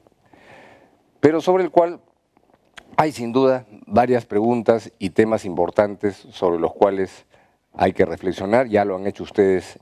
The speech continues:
en estos días, y voy a recapitular algunos temas que seguramente ya han tratado, y voy a concentrar algunos de mis comentarios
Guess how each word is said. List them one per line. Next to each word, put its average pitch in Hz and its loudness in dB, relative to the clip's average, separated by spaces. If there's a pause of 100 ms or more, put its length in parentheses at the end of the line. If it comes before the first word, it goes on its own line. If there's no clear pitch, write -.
en 85 -2
estos 104 -2
días, 107 -2 (1160)
y 151 2
voy 208 6
a 202 2
recapitular 143 0
algunos 170 -4
temas 160 -2
que 120 -4
seguramente 147 0
ya 123 4
han 147 -4
tratado, 117 -2 (1400)
y 135 4
voy 170 4
a 185 0
concentrar 131 0
algunos 123 0
de 113 -6
mis 95 -6
comentarios 98 0